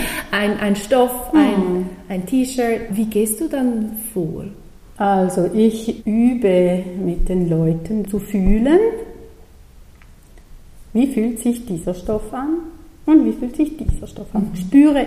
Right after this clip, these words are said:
Speaker 2: ich Unterschiede? Ich habe ganz viele Muster von verschiedensten Pflanzen und da kann man einmal hineinfühlen, zum Beispiel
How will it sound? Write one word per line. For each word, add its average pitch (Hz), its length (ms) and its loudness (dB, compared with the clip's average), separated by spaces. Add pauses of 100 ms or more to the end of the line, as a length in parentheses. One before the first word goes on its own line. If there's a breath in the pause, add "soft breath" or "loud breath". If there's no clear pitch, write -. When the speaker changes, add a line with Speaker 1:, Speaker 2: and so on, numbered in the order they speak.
Speaker 2:
ich 233 220 0
Unterschiede? 185 760 -6 (240)
Ich 175 120 -12
habe 170 160 -6
ganz 175 360 0
viele 160 180 -6
Muster 240 520 -4 (240)
von 226 180 -8
verschiedensten 196 760 -10 (160)
Pflanzen 262 720 -4 (520 loud breath)
und 196 220 -8
da 190 60 -8 (100)
kann 190 120 -4
man 180 240 -2 (240)
einmal 170 340 -6
hineinfühlen, 185 1000 -4 (140)
zum 170 80 -2
Beispiel 170 560 -6